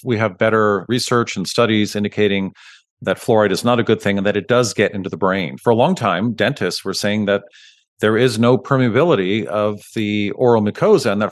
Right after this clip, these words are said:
fluoride was not getting in other than ingesting it. And of course, we now that, we know that that's wrong. So let's talk a little bit about fluoride. We talked a lot about what a oral bug can do. Is it the same thing? Is it oxidative stress? Is it a more specific effect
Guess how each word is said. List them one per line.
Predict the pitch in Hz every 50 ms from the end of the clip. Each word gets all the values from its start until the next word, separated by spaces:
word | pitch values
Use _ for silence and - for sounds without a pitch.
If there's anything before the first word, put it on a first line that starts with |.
| -
fluoride | 131 120 113 113 107
was | 101 110 95 92
not | 107 107 131 165 156 -
getting | 110 101 92 92 92 92 98 95 -
in | - 117 110 98 95 104
other | - 123 135 147 123
than | 90 101 90 92 90
ingesting | 92 92 90 107 120 143 - - - 90 80 69
it. | - - - _ - - - - _ _ _ _
And | - 104 98
of | 98 95
course, | - 117 104 - -
we | 107
now | 101 98 98 101
that, | 101 98 - 120
we | 110
know | 101 98 98
that | 90 92 80
that's | - 90 85 - -
wrong. | 98 98 95 95 90 82 85
So | - - 127 113 110 - - - _ -
let's | 175 -
talk | - 196 220 214
a | 208 208
little | 202 180 170
bit | 151 160 147
about | 135 139 131 131 - - -
fluoride. | 156 151 135 123 113
We | 117 117
talked | - 147 143 -
a | 143
lot | 139 135 131
about | 117 123 117 113 107 - _ _ _ _ _ _ _ _ _
what | - 117 113 - -
a | - 113 107 101 98 - - - _ _ -
oral | 143 147 147 139 131 123 110
bug | 90 - 117 107 107 104 -
can | - 120 117 113
do. | 104 117 107 95 92 98 104 - 127
Is | 139 135
it | - 147 147 -
the | -
same | - - - 151 147 147
thing? | 135 - 151 170 196 220 226
Is | 214 156 -
it | 113 101 -
oxidative | - 120 123 - - 139 139 123 -
stress? | - - - 147 143 151 165 175 - - -
Is | 107 113 98 113
it | 110 95 -
a | 113
more | 113 117 117 -
specific | - - - - - - 160 147 165 160 -
effect | 160 - - 160 165 160 - -